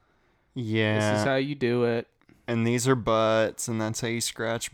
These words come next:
Speaker 1: butts. Um, what's interesting is I'm seeing a lot of sort of animals,
Speaker 2: Mm-hmm.
Speaker 1: um,
Speaker 2: Scratching
Speaker 1: scratching
Speaker 2: their
Speaker 1: their
Speaker 2: own
Speaker 1: butts.
Speaker 2: butts.
Speaker 1: Um,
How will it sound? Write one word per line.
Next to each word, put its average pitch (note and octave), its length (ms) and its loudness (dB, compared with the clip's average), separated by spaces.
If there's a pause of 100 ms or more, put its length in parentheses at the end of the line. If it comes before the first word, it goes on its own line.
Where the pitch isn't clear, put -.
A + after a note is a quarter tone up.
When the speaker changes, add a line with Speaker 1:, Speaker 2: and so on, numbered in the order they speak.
Speaker 1:
butts. G#2 880 -2 (760)
Um, G#2+ 960 -4 (920)
what's D#3 200 2
interesting G#3 540 -2
is C#3 260 -4
I'm C#3 160 -2
seeing C#3+ 300 -4
a B2+ 100 -2
lot B2 180 0
of G#2+ 120 -6
sort A#2+ 200 -2
of A2+ 80 -4
animals, C#3 760 -2
Speaker 2:
Mm-hmm. D#3 160 -6
Speaker 1:
um, E3 360 -4
Speaker 2:
Scratching - 0 -
Speaker 1:
scratching F3+ 560 -2
Speaker 2:
their F#3 140 -2
Speaker 1:
their - 40 -2
Speaker 2:
own - 80 -2
Speaker 1:
butts. F#3 540 0 (420)
Speaker 2:
butts. C#3 80 -2
Speaker 1:
Um, C3 640 0